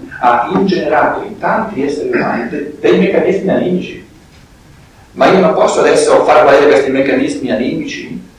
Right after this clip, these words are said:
questi patemi che mi porto dentro, queste difficoltà che ho nel mondo del lavoro, eccetera, come se fossero cosa mia. Cioè, Alessandro diceva, cosa mia è soltanto ciò che io conquisto nella mia conoscenza,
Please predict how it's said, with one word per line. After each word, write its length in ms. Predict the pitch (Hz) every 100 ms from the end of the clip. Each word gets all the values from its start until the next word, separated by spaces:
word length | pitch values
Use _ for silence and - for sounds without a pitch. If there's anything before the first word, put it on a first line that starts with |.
| - - - -
questi 280 | 127 123 -
patemi 520 | - 151 151 151 151
che 80 | 135
mi 80 | 120
porto 260 | 127 127
dentro, 260 | 127 135 -
queste 320 | - - 135
difficoltà 640 | 135 - 139 127 - -
che 140 | 131 123
ho 280 | 131 - - - -
nel 180 | 127
mondo 220 | 127 143 135
del 140 | 127
lavoro, 320 | - 135 135
eccetera, 520 | 120 - 110 - - -
come 180 | 143
se 140 | 135 139
fossero 720 | 139 139 - 123 120 - - - - - - - - _ - - - - - - - - - -
cosa 320 | 117 117 113
mia. 400 | 117 117 - - - - - - - - - - - - - - - - - -
Cioè, 300 | - - -
Alessandro 400 | - - - -
diceva, 320 | - - -
cosa 320 | - - -
mia 480 | - - - - -
è 80 | 127
soltanto 440 | - - - -
ciò 220 | - 156 -
che 60 |
io 680 | - - 92 - - - - -
conquisto 540 | - 131 - - -
nella 220 | 127 120
mia 200 | 117 180
conoscenza, 680 | 180 - - - - - -